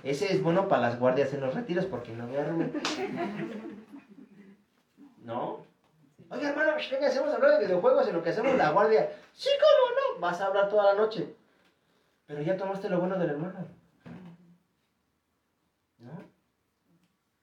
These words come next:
Pero si nada más ves el defecto, no, hermano, olvídate, estás en la carne. Si nada más te la pasas viendo los defectos de los demás, estás en la carne. Busca la virtud, Dios trabaja con las virtudes.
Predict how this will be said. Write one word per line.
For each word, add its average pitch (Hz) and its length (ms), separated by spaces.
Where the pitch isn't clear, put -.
Pero 156 180
si 170 140
nada 220 120
más 247 200
ves 254 140
el 240 100
defecto, 214 560
no, 220 160
hermano, 135 260
olvídate, 156 340
estás 147 220
en 143 120
la 123 120
carne. 139 400
Si 139 80
nada 165 140
más 226 120
te 208 60
la 156 160
pasas 196 200
viendo 202 160
los 151 100
defectos 160 240
de - 60
los 131 80
demás, 160 220
estás - 220
en 185 80
la 143 80
carne. 156 220
Busca 156 240
la 156 140
virtud, 160 480
Dios 190 160
trabaja 180 320
con 160 100
las 120 140
virtudes. 156 600